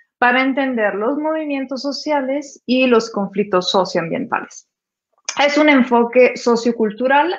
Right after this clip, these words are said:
En la sociología de las emociones hay distintos enfoques, algunos más estructuralistas, algunos más culturalistas. Entonces,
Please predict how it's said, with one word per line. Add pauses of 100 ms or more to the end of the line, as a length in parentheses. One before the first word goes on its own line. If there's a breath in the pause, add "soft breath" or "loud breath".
En
la
sociología
de
las
emociones
hay
distintos
enfoques, (360 soft breath)
algunos
más
estructuralistas,
algunos
más
culturalistas.
Entonces,